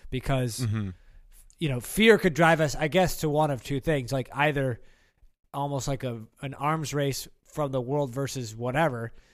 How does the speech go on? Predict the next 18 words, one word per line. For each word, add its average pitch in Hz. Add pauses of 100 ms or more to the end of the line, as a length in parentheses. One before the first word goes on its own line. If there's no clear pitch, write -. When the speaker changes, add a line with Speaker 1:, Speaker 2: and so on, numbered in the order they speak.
(300)
Speaker 1:
or 170
it 160
could 156
be 143
like, 131
to -
your 160
point, 127
let's - (840)
refocus 147
our 143
efforts 139
here 143
on 131
preserving 143
what 143
we 147
have, 143